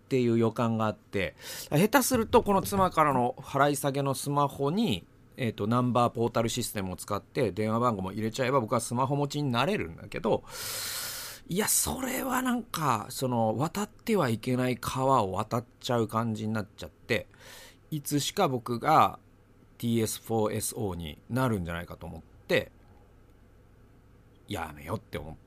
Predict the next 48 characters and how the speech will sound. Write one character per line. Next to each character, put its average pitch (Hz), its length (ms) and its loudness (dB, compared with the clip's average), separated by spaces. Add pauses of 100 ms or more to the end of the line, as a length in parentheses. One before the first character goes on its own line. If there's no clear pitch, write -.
(100)
た - 100 -14
か 127 120 0
ら、 151 180 4 (160)
こ 110 120 -2
の 98 240 0 (200)
ス - 140 -14
マ 95 120 -2
ホ 110 140 2
は 139 100 8
電 113 280 2
池 - 160 -4
を 139 140 0
変 139 120 -4
え 139 60 -6
た 147 120 -8
だ 139 140 -6
け 151 160 -2
で、 175 260 2
今 131 240 2
ち - 80 -2
ょ 131 40 0
っ - 20 2
と 98 80 -10
使 - 400 0
い 135 240 0
道 123 380 0
を、 117 180 2 (460)
な 190 100 -2
ん 180 60 -4
か 123 100 -4
他 127 280 0
に 123 240 0
い 117 100 0
い 95 60 -4
使 - 300 -8
い 90 60 -8
道 85 300 -10
ね 90 160 -6
え 85 40 -10
か 78 140 -14
な、 78 240 -14
み - 60 -20
た 82 120 -16
い 80 80 -14
な 95 80 -10
こ - 160 -6
と 269 200 4
を 131 180 4